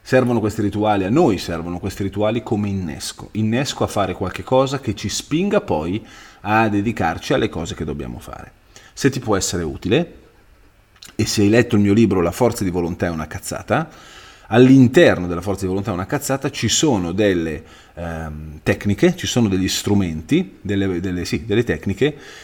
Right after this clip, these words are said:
che ho inserito e che possono aiutarti in questo. Uno su tutti, la tecnica dell'impacchettamento, per esempio. D'accordo? Questa era la puntata, questo era il nuovo episodio, l'episodio di questa settimana di Questioni di Fava. Noi ci vediamo, ci sentiamo,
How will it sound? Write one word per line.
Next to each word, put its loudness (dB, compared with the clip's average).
che 6
ho 6
inserito 0
e -4
che -2
possono -4
aiutarti -8
in -10
questo. -10
Uno 0
su 0
tutti, -2
la 0
tecnica -4
dell'impacchettamento, -8
per -8
esempio. -14
D'accordo? -2
Questa 6
era 6
la 6
puntata, 4
questo 2
era 4
il 2
nuovo 2
episodio, 0
l'episodio 6
di 4
questa 0
settimana 0
di 0
Questioni 0
di 0
Fava. 0
Noi -2
ci -8
vediamo, -2
ci 0
sentiamo, 0